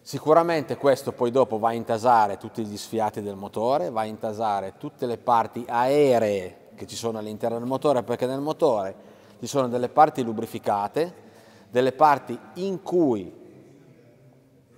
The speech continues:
circola il liquido del radiatore e la fredda e ci sono tantissime parti aeree.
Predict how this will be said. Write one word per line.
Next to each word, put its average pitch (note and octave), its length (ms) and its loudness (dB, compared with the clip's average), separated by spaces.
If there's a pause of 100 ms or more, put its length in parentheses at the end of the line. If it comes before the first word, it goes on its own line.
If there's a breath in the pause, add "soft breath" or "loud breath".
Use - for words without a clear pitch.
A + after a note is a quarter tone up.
circola A#2 640 0
il B2+ 160 -4
liquido D3 280 -2
del B2 120 2
radiatore A#2+ 340 0
e A2+ 40 -2
la A#2+ 120 0
fredda B2 440 -2
e E3 140 -8
ci G3+ 160 -10
sono D#3 340 0
tantissime F#3+ 680 -6
parti D3+ 440 -4
aeree. B2 640 -2